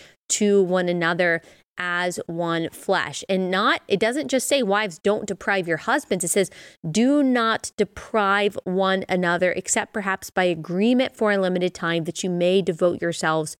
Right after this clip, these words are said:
to prayer." And so it also says we shouldn't be going long stretches in our marriages, as long as there is physical capability to have sex, um,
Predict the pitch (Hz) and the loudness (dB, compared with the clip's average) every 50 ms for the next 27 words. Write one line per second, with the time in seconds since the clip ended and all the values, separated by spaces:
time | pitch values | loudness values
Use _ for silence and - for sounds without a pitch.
0 | - - - - - - _ _ _ - - 190 160 - - 190 160 143 123 - | -20 -20 -20 -20 -20 -20 _ _ _ -4 -4 -4 -2 -2 -2 -2 0 -2 -4 -6
1 | - - 185 196 180 - - - 240 226 214 202 202 196 196 - - - _ - | -4 -2 -2 0 -2 -2 -2 0 2 4 4 4 4 2 0 -6 -20 -16 _ -2
2 | 190 208 220 233 226 - 247 - - 226 180 180 220 214 - 320 285 294 285 269 | 0 0 0 0 0 -2 -2 0 0 0 0 2 0 0 2 2 2 2 4 2
3 | 285 233 - 202 190 202 220 240 233 196 185 175 170 170 175 185 202 202 - - | 2 0 2 2 2 2 2 2 2 2 0 0 0 0 0 0 -2 -2 -4 -4
4 | - - 175 151 160 - - 220 233 254 - - - 180 185 190 180 180 180 175 | -2 -2 -2 -2 -2 -2 2 2 2 2 2 -2 -2 -2 0 0 0 0 0 0
5 | 170 160 151 160 170 170 240 254 262 254 254 233 - 254 240 240 262 269 269 285 | 0 0 0 0 0 2 2 2 2 0 -2 0 2 2 4 4 4 4 2 2
6 | 214 - 240 220 208 196 185 - - - 208 208 196 214 - 214 196 - - 202 | 2 2 2 2 2 2 0 0 -2 0 0 2 2 2 2 0 -2 0 0 -2
7 | 196 185 160 147 160 147 147 151 170 175 208 220 220 - - - 196 196 180 185 | -2 -2 -2 0 0 0 0 0 0 2 0 0 0 -2 0 0 2 2 2 0
8 | 185 202 160 - - 185 175 226 294 - - - - - - - - - - - | -2 -4 -4 -4 -4 -2 -2 -2 -4 -6 -10 -12 -12 -16 -20 -20 -20 -16 -8 -4
9 | - 214 208 202 196 202 202 | -2 -2 0 -2 -2 -6 -8